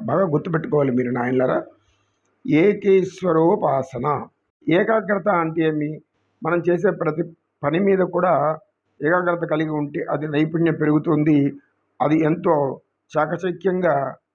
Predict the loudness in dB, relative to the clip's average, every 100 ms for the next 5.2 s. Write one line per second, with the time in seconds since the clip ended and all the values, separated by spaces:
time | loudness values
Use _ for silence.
0 | _ -2 -2 -2 -4 0 0 0 -6 -14
1 | _ _ -2 -2 -2 -6 -4 -2 -2 -8
2 | _ _ -2 0 0 -2 -8 -12 -14 -20
3 | -20 _ _ _ _ -6 2 2 4 0
4 | 0 -2 0 2 2 0 -4 -4 -2 0
5 | -2 -6